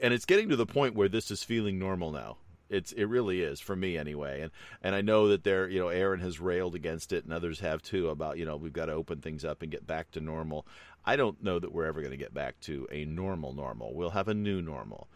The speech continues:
And, uh, you know, I think that, that, um, uh, certainly businesses are going to come back, but, but, you know, there's gonna be a depressed economy worldwide for a period of time as we figure this out.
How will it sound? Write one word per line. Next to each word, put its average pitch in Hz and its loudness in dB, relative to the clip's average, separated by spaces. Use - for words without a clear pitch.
And, 78 -4
uh, 60 -6
you 101 -6
know, 78 -4
I 71 -4
think 87 -4
that, 80 -2
that, 76 -4
um, 69 -6
uh, 55 -12
certainly 87 0
businesses 82 -4
are 78 -6
going 73 -6
to 76 -10
come 76 -6
back, 73 -4
but, 69 -4
but, 76 -4
you 98 -6
know, 82 -4
there's 117 0
gonna 135 0
be 139 -2
a 135 2
depressed 123 0
economy 107 -2
worldwide 90 -2
for 78 -2
a 73 -2
period 87 -4
of 78 -6
time 82 -6
as 69 -12
we 76 -10
figure 78 -4
this 73 -6
out. 78 -4